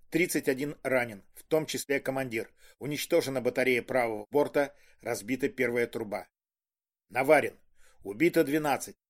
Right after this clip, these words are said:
ранено двадцать девять. Не действует рулевая машина. Сбита одна труба, пробоина в корме. Нахимов. Убитых трое, ранено восемь.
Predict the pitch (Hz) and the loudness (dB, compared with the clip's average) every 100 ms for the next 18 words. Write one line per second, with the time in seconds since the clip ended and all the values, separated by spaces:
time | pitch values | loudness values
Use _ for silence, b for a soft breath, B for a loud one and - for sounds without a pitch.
0 | - 110 143 151 151 123 135 131 135 110 | -10 2 2 2 -2 -2 -2 -2 -4 -4
1 | 120 92 - _ _ _ 117 117 151 143 | -6 -6 -14 _ _ _ -12 -2 0 0
2 | 151 139 127 123 127 139 147 139 127 104 | -2 -2 -2 -2 0 0 0 -4 -4 -6
3 | 90 b b b 101 98 147 160 139 120 | -10 b b b -16 -6 -4 2 0 0
4 | 127 117 117 151 143 - 117 117 131 127 | -4 -2 0 0 0 -8 -6 -2 -2 -4
5 | 123 - 120 110 98 - _ _ _ _ | -6 -4 -4 -4 -10 -14 _ _ _ _
6 | _ - 135 143 131 101 92 _ _ _ | _ -4 -2 -2 -4 -10 -14 _ _ _
7 | - 101 135 170 175 - - 143 131 98 | -18 -8 -4 0 -2 -2 -2 2 2 0
8 | - - _ - 101 139 165 147 107 113 | -8 -20 _ -10 2 2 4 0 -4 -6
9 | - 98 | -8 -12